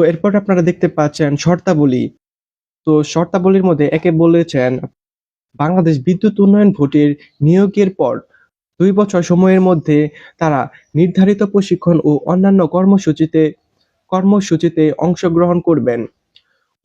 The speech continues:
উক্ত প্রশিক্ষণ ও কর্মসূচিতে অর্জিত ফলাফলের ভিত্তিতে প্রচলিত বিধিবিধান অনুযায়ী সাহায্যকারী এর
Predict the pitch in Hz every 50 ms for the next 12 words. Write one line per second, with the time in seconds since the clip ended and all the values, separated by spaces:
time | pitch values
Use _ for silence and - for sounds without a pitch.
0 | - 190 220 214 - - 247 240 226 220 202 - 185 - - 185 175 - - 156
1 | 151 - 185 185 196 202 196 196 - 156 - 165 160 160 151 151 147 147 - _
2 | - 170 202 196 196 - 214 208 220 208 202 - 180 185 185 190 - 156 143 151
3 | 156 151 139 147 175 - - 180 - - 147 143 147 147 - _ _ _ _ _
4 | _ _ _ _ _ _ - 220 214 - 226 214 220 214 202 220 180 151 170 185
5 | 190 165 180 196 160 175 185 147 151 147 151 151 147 - 156 170 180 175 147 151
6 | 135 131 123 - - _ _ _ _ _ _ _ _ _ _ _ _ _ _ _
7 | _ - 180 175 180 185 175 214 202 196 202 196 190 165 - 156 156 151